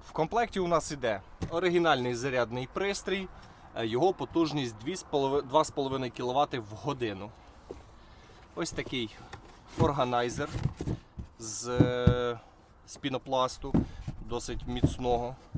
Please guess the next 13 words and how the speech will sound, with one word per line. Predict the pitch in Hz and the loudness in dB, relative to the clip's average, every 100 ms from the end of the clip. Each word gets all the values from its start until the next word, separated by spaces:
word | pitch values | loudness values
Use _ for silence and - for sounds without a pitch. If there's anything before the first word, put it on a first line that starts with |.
| - - - - - - - - - | -12 -18 -20 -20 -20 -20 -20 -18 -14
Знизу | 107 156 190 165 170 185 | -4 -2 -2 -2 0 0
маємо | 185 131 135 143 147 | 2 2 4 2 0
ще | 143 - 127 | -2 -4 0
одну | 120 110 117 | 0 -2 -4
нішу. | 117 156 190 208 202 - - - - | 0 0 -2 -4 -8 -10 -20 -20 -2
Тут | 175 160 | -2 2
у | |
нас | 147 143 - - - | 2 2 -2 -8 -2
герметик, | 143 131 110 107 165 - | 0 2 0 -2 -8 -6
клей, | 151 127 120 143 165 - - - - - - - - - 139 - | -4 0 0 0 -6 -14 -20 -20 -20 -20 -20 -20 -16 -14 -10 -4
компресор, | 165 165 - 110 110 151 156 - - - - - - - - - | 0 0 0 0 0 -4 -8 -12 -18 -18 -16 -12 -12 -14 -18 -8
буксировочний | 147 - 175 160 135 123 - 120 - | -6 -2 2 4 2 0 -4 -6 -4
крюк | 156 196 226 - | -2 -2 -2 -10